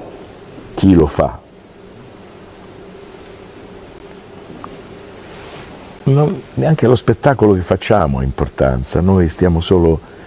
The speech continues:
traghettando, tradizionando, te lo dico in termine, coi termini corretti, stiamo tradizionando il mistero,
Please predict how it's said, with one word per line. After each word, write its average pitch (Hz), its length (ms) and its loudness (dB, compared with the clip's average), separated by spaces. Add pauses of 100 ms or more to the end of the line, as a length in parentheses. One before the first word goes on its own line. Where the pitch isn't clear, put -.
(960)
traghettando, 85 1040 2 (200)
tradizionando, 90 1800 2 (1120)
te - 100 0
lo 71 140 4
dico 85 380 4
in 78 180 2
termine, 78 840 2 (360)
coi 78 240 2
termini 78 1400 2 (100)
corretti, 82 640 2 (380)
stiamo 80 500 2 (100)
tradizionando 87 1600 2 (520)
il 85 220 4
mistero, 80 960 2